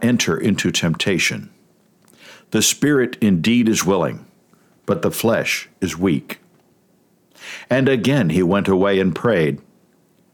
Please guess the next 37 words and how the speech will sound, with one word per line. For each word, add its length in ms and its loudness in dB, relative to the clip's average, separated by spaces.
saying 500 2
the 100 0
same 320 0
words. 520 0
And 180 2
again 360 2
he 140 2
came 360 0
and 180 0
found 260 2
them 160 4
sleeping, 680 0
for 180 0
their 260 0
eyes 400 -2
were 140 0
very 360 0
heavy, 420 -2
and 160 2
they 160 2
did 180 0
not 260 0
know 160 2
what 260 -2
to 140 -4
answer 440 -2
him. 320 -4
And 140 0
he 100 4
came 340 2
the 100 2
third 360 0
time 300 0
and 100 2
said 300 0
to 100 -2
them, 320 -2